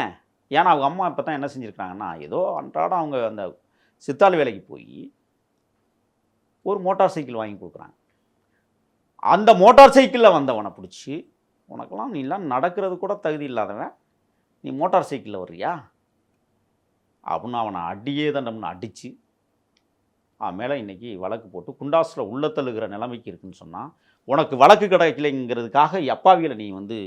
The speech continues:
பலிகடா வைப்பீங்களா? இதுக்கு பேர் என்ன? இப்ப அவன் இளம் பருவத்துல வந்து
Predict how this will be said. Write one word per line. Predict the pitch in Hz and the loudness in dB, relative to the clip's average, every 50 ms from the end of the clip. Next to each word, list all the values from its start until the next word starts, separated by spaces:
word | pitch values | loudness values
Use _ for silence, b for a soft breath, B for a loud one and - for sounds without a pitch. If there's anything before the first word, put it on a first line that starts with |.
| 90 87 _ - | -14 -14 _ -12
பலிகடா | 127 117 113 113 104 95 | -10 -8 -4 -2 -2 -2
வைப்பீங்களா? | 87 80 - - - 82 82 82 - 123 165 185 147 113 _ _ _ | -2 -4 -8 -14 -20 -20 -16 -12 -10 -10 -10 -12 -14 -20 _ _ _
இதுக்கு | - 147 135 127 | -10 -8 -8 -4
பேர் | 131 196 220 202 139 | -2 -2 -2 -2 -2
என்ன? | 104 78 73 - _ _ _ _ _ _ _ _ _ _ _ _ _ _ _ _ _ _ - | -6 -10 -18 -20 _ _ _ _ _ _ _ _ _ _ _ _ _ _ _ _ _ _ -6
இப்ப | 160 160 - 180 | -2 4 4 4
அவன் | 175 170 160 147 151 156 165 | 6 4 2 -2 -2 2 6
இளம் | 185 220 220 180 | 6 6 8 8
பருவத்துல | 180 180 196 196 190 196 190 185 | 6 6 6 4 2 4 4 4
வந்து | 175 180 202 | 4 2 0